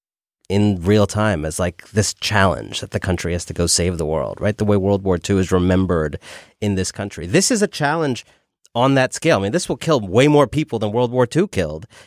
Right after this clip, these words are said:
if some of the worst estimates are true. And there's also been a failure of us to, and maybe even of the people who are raising these alarms, I think to make this issue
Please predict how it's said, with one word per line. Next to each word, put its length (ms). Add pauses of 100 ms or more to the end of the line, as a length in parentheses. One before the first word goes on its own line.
if 140
some 180
of 60
the 60
worst 320
estimates 460
are 60
true. 420 (420)
And 460 (760)
there's 160
also 240
been 120
a 60
failure 800
of 160
us 300
to, 300
and 160
maybe 240
even 260
of 140
the 80
people 380
who 180
are 320 (680)
raising 400
these 160
alarms, 540 (420)
I 100
think 200
to 120
make 320
this 300
issue 680